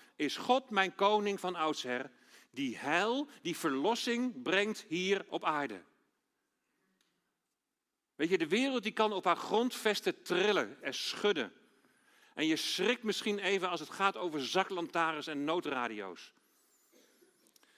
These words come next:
En je vraagt je af wat al deze doemscenario's betekenen voor de toekomst van je kinderen en je kleinkinderen. Wat het betekent voor de volgende generatie. Maar dan komt hopelijk ook die omwenteling in jouw denken. Toch,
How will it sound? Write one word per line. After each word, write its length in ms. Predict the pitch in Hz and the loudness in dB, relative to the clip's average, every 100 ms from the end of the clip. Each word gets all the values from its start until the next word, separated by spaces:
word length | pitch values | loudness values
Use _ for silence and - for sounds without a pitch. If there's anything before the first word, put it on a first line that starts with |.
| _ _ | _ _
En 120 | 156 | 0
je 120 | 160 | 2
vraagt 400 | - 190 220 - | 0 2 2 2
je 140 | 180 | 0
af 200 | - 233 | 2 0
wat 140 | 202 175 | 0 0
al 220 | 214 233 | 0 2
deze 320 | 196 170 139 | 2 0 0
doemscenario's 920 | 139 240 220 190 185 185 175 175 175 | 0 2 2 0 2 2 2 0 -2
betekenen 540 | 147 - 185 196 180 170 | -4 0 2 2 -2 -4
voor 100 | 165 | -4
de 160 | 135 | -6
toekomst 580 | - 226 196 180 - - - - | -4 -2 0 -2 -4 -14 -20 -6
van 160 | 170 143 | -2 -2
je 100 | 139 | 2
kinderen 440 | 208 214 202 180 | 2 4 2 0
en 140 | 160 | 0
je 80 | 151 | -2
kleinkinderen. 600 | 151 190 214 160 143 117 | 4 4 4 2 -2 0
Wat 100 | 127 | -2
het 80 | 120 | -2
betekent 420 | 135 208 214 202 | 0 2 2 0
voor 100 | 185 | -2
de 80 | 175 | -2
volgende 360 | 202 196 180 160 | 0 0 -2 0
generatie. 760 | 175 165 175 170 - 127 95 _ _ _ _ _ _ _ _ _ - | 0 2 2 2 2 -8 -10 _ _ _ _ _ _ _ _ _ -14
Maar 120 | - 175 | 2 2
dan 160 | 175 | 4
komt 240 | - 294 220 | 4 4 6
hopelijk 440 | 202 269 240 214 | 6 6 2 2
ook 200 | 220 226 | 4 4
die 140 | 196 | 0
omwenteling 640 | - 269 233 226 220 208 208 | 0 2 4 2 2 0 0
in 160 | 196 | 0
jouw 200 | 196 202 | 2 0
denken. 480 | 170 202 220 151 95 - _ _ _ _ _ _ _ _ | 4 2 2 -2 -4 -12 _ _ _ _ _ _ _ _
Toch, 480 | 269 277 127 - | 6 6 4 -8